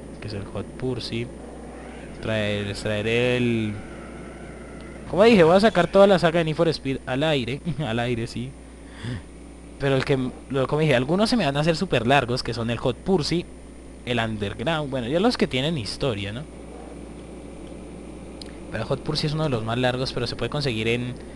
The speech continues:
cuarenta videos no, en, por ahí en veintitrés videos cerraríamos completamente la serie. Entonces les estoy avisando, porque,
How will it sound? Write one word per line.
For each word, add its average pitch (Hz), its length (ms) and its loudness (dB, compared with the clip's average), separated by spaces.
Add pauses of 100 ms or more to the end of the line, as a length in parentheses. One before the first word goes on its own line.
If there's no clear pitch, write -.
(420)
cuarenta 180 420 6
videos 151 380 6
no, 110 300 -2
en, 107 220 -4
por 135 180 0
ahí 165 80 4
en 196 220 0 (840)
veintitrés 156 720 2
videos 277 500 6 (1000)
cerraríamos 156 640 6
completamente 160 760 0
la 135 120 4
serie. 98 400 -4 (1400)
Entonces 131 200 -2
les 147 140 4
estoy 117 240 -2
avisando, 98 480 -4
porque, 113 520 -2